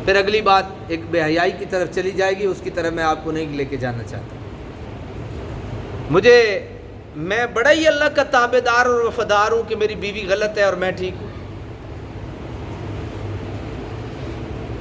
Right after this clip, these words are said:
مجھ میں کوئی غلطی نہیں ہے۔ اس میں صرف یہ غلطی ہے کہ وہ میرے ماتحت ہے۔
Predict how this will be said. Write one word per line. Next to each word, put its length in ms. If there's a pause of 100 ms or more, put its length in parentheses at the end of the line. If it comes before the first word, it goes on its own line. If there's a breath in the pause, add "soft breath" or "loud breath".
(880)
مجھ 160
میں 200
کوئی 180
غلطی 400
نہیں 180
ہے۔ 120 (2750)
اس 160
میں 140
صرف 320
یہ 180
غلطی 420
ہے 100
کہ 140
وہ 100
میرے 220
ماتحت 520
ہے۔ 100